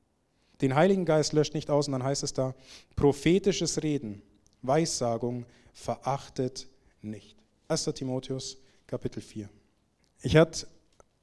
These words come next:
ähm, in der Vorbereitung ein Bild und ich weiß nicht, ob jeder dieses Bild versteht.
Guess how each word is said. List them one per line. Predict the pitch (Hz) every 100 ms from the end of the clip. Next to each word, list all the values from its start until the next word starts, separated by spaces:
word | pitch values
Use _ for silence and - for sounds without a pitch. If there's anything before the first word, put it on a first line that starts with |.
| -
ähm, | 123 120 120 120 120
in | 127
der | 123
Vorbereitung | - 160 143 123 127 135 131 127
ein | 120
Bild | 113 135 120 -
und | 117
ich | 120 -
weiß | 143 143
nicht, | 143
ob | 127
jeder | 127 135
dieses | 123 117 -
Bild | 131 127
versteht. | - 117 - 107 -